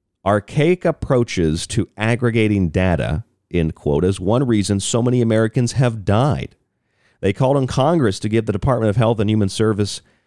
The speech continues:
Services authority to establish and enforce standards for data collection. See, that's what they really want. They want the data, and it's not because they want to see who got vaccinated or not.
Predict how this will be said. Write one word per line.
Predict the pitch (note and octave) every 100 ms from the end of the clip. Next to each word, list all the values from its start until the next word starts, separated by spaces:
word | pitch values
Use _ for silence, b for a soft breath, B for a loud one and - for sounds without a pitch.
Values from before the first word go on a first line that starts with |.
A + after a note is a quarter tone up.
| _ _
Services | - A2+ G#2 G2+ G2+
authority | F#2+ A#2 A2 G2+
to | G2
establish | F2+ - G2 F#2+ G2
and | G2+
enforce | F2+ G2+ F#2
standards | - G2+ F#2 F2+ D#2+
for | F#2
data | E2+ G2+ G#2+ A2
collection. | - E2 D2+ - D#2+
See, | - G2
that's | F2+ G#2+ - -
what | G2+
they | F2 E2+
really | E2+ E2+ E2
want. | D#2+ G2 F2
They | F2
want | E2 F#2 G2+ -
the | E2+
data, | D2 F2 F#2 E2
and | E2+
it's | F#2+ -
not | G#2+ F2+
because | - G2 A2
they | G#2
want | F#2+ G2+
to | G2
see | - G#2+
who | G#2+
got | F#2+ F2+
vaccinated | F2 E2+ F#2+ - - F#2+ F2
or | F2
not. | F2 F2